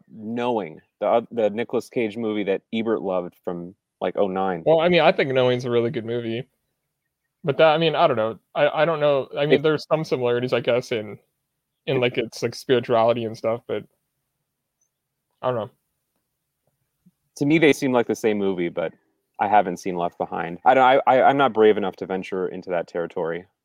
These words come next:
Speaker 1: I commend you to
Speaker 2: Yeah.
Speaker 1: bravely go where few others have gone before.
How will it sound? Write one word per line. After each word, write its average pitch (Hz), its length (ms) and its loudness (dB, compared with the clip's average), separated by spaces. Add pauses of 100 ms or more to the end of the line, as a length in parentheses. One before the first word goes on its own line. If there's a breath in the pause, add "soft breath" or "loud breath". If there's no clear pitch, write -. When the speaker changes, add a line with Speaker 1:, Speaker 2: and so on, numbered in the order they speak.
(160)
Speaker 1:
I 107 80 -2
commend 101 320 0
you 85 240 -2 (460)
to - 100 -8 (1700)
Speaker 2:
Yeah. 117 120 -6
Speaker 1:
bravely 131 280 4
go 117 180 6
where 107 220 4 (320)
few 117 180 4
others 107 240 6
have 104 80 -6
gone 92 220 -6
before. 85 380 -8